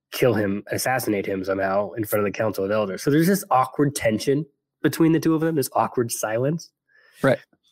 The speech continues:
Speaker 1: Which makes Paul think that Stilgar's probably thinking that he wants to get, they, Paul's gonna call him out, and because he's heard the reports of the young Fremen who are now anxious and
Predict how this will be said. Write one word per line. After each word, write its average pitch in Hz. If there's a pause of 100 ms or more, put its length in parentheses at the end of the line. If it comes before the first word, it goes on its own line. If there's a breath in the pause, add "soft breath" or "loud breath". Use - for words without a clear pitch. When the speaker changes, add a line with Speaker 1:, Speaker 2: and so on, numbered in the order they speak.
(160)
Speaker 1:
Which 151
makes 143
Paul 175
think 135
that 127
Stilgar's 139
probably 113
thinking 110
that 101
he 110
wants 98
to -
get, 104 (160)
they, 113 (380)
Paul's 107
gonna 101
call 110
him 101
out, 98
and 98 (400 loud breath)
because -
he's 202
heard 135
the 110
reports 101
of 110
the 113
young 104
Fremen 104 (600 soft breath)
who 131
are 120
now 113
anxious 110
and 104